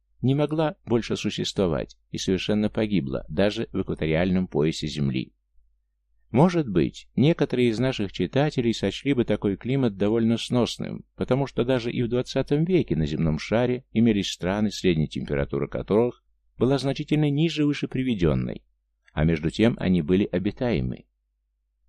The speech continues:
Примером может служить русский Верхоянск, в котором средняя годовая температура была тогда девятнадцать градусов ниже нуля.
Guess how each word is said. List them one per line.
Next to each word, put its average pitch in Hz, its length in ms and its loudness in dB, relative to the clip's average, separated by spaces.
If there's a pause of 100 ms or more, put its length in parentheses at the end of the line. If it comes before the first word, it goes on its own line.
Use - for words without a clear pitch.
(220)
Примером 113 480 6
может 107 320 0
служить 95 420 -2
русский 104 440 -2
Верхоянск, 101 800 -2 (240)
в - 60 -20
котором 104 340 0
средняя 101 400 0
годовая 90 380 0
температура 82 640 -2
была 98 240 2
тогда 82 380 -2
девятнадцать 92 720 -2
градусов 107 580 0
ниже 85 260 0
нуля. 67 400 -2